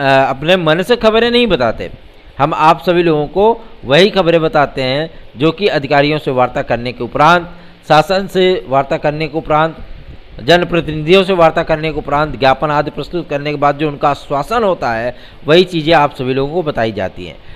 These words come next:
तो वीडियो और एग्जाम वाले विद्यार्थियों, तैयारियां करते रहिए, क्योंकि आप सभी लोगों के सामने टाइम बम फूटने वाला है, ठीक है ना। तैयारी करते रहिए। टाइम बम फूटने का मतलब ये नहीं कि पता लगे ब्लास्ट कर जाओ, ब्लास्ट करने की आवश्यकता नहीं है।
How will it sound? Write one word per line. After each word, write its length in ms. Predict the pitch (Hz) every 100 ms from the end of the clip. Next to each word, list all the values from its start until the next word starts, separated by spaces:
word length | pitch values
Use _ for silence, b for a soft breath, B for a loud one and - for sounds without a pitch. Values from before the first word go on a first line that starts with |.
| b
तो 80 | -
वीडियो 280 | 131 147 170
और 80 | 185
एग्जाम 320 | 165 156 170
वाले 200 | 175 180
विद्यार्थियों, 640 | 170 151 160 156 180 240 262 - -
तैयारियां 520 | 135 139 147 170 170
करते 360 | 170 156 - 190
रहिए, 380 | 180 180 202 233
क्योंकि 600 | - - - 139 147 160
आप 260 | 151 156 -
सभी 160 | 151 165
लोगों 200 | 156 151
के 80 |
सामने 400 | 147 131 139 165 170 B -
टाइम 280 | 147 147 151
बम 180 | 156 202
फूटने 420 | - 143 101 123
वाला 280 | 120 113 110
है, 440 | 110 170 135 - - - -
ठीक 120 | 147
है 60 | 214
ना। 220 | 196 107 B B B - -
तैयारी 320 | 147 156 185
करते 240 | 185 170
रहिए। 160 | 190 156
टाइम 300 | 127 143 175
बम 140 | 190
फूटने 380 | 190 160 143 180
का 100 | 185
मतलब 300 | 180 170 190
ये 160 | 175 208
नहीं 160 | 220
कि 60 | 226
पता 220 | 175 175
लगे 220 | 180 180
ब्लास्ट 380 | 185 170 170 -
कर 180 | - 139
जाओ, 180 | 107 92 b b b
ब्लास्ट 320 | 127 139 160
करने 260 | - 165 185
की 80 | 180
आवश्यकता 440 | 170 175 160 185
नहीं 220 | 180 208
है। 180 | 190 113